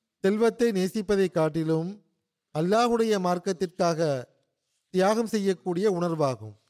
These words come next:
செனிகால் என்பது ஆப்பிரிக்காவுடைய ஒரு நாடாகும். முஅல்லிம் சாஹிப் கூறுகிறார், முகமது அஞ்சாயே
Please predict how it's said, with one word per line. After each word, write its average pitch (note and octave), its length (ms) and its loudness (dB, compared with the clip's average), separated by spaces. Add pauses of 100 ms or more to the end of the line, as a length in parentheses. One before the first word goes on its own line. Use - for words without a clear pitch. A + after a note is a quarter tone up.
(300)
செனிகால் A3 380 2
என்பது G3 320 0
ஆப்பிரிக்காவுடைய G3+ 800 0
ஒரு F3 200 -2
நாடாகும். D#3 640 -2 (440)
முஅல்லிம் G#3+ 420 0
சாஹிப் G3 240 2
கூறுகிறார், E3+ 640 -2 (560)
முகமது G#3+ 540 0
அஞ்சாயே G#3+ 460 2